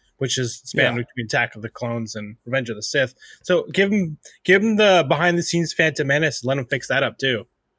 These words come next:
Speaker 2: Yeah, yeah, exactly. I mean, you know, let him, let him play, let Dave play around in, in that era. And I mean, it's the one that he knows incredibly well. And,
Speaker 1: Oh, yeah.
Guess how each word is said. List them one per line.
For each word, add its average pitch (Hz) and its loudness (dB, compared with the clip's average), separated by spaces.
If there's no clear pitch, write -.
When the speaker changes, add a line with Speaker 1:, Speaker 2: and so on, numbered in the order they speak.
Speaker 2:
Yeah, 160 4
yeah, 131 0
exactly. 117 0
I 90 -4
mean, 107 -4
you 127 -6
know, 113 -2
let 120 0
him, 117 -4
let 120 -2
him 127 -4
play, - -6
let 120 -2
Dave 123 0
play 117 -2
around 113 -2
in, 104 -6
in 110 -4
that 98 0
era. 120 0
And 101 -4
I - -6
mean, 113 -2
it's 110 -4
the 120 -4
one 113 -2
that 107 0
he 110 -6
knows 107 -4
incredibly 113 -4
well. 107 0
And, 120 0
Speaker 1:
Oh, 139 0
yeah. 107 -2